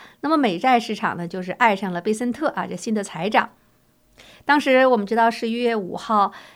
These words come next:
大选之后的第二天，道琼呢直接蹿上了一千五百点哈，涨得实在是太凶猛了。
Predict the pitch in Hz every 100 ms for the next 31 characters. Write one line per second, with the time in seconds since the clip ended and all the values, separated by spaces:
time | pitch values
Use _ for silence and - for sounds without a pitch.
0 | - 240 233 196 190 214 226 208 226 262
1 | 247 196 - 185 185 - - - 269 233
2 | 196 185 208 214 214 226 220 - 214 220
3 | 214 180 277 220 - 226 202 233 180 185
4 | - 175 170 - 240 208 185 - 202 190
5 | 180 - 208 - 202 196 -